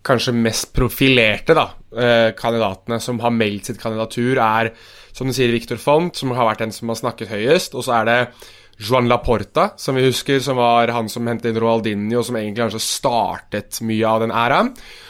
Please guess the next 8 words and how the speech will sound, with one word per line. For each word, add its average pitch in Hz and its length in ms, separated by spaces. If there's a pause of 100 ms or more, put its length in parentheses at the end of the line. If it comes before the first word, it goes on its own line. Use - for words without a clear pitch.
(240)
Og 180 100
sistemann 175 500
er 123 180
jo, 160 240 (500)
merkverdig 104 840
nok, - 320 (100)
Sandro 113 540
Rosell, 226 520